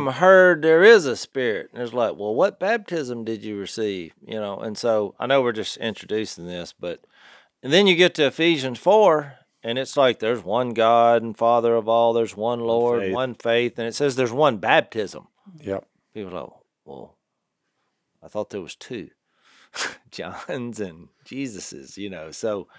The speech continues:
Speaker 1: I think it's confusing, and, and especially people who focus on grace, 'cause you can't, there's nothing you can do individually to save yourself. Is that you were saved by grace. Every, every,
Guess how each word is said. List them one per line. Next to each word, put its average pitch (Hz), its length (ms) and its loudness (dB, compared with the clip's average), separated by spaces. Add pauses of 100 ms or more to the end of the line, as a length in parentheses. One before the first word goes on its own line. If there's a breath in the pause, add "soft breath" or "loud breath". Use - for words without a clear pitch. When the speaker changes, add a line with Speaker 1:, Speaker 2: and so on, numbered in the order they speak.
(540 soft breath)
Speaker 1:
I 135 80 -2
think 220 300 2
it's 190 180 0
confusing, 170 1000 -4 (100)
and, 131 260 2
and 127 140 -2
especially 151 580 0
people 131 460 -12
who 113 260 0
focus 135 560 2
on 101 260 -2
grace, 123 600 2
'cause 104 200 -8
you 170 120 -4
can't, 185 420 -2 (380)
there's 131 200 -8
nothing 185 360 0
you 131 180 0
can 98 280 -10
do 90 440 -6 (1000)
individually 92 720 -6
to - 200 -16
save 85 380 -4
yourself. 67 460 -14 (800)
Is 107 80 -20
that 123 140 -6
you 120 120 -2
were 131 100 4
saved 147 340 4
by 110 160 4
grace. 90 400 -6
Every, 131 280 0
every, 135 400 0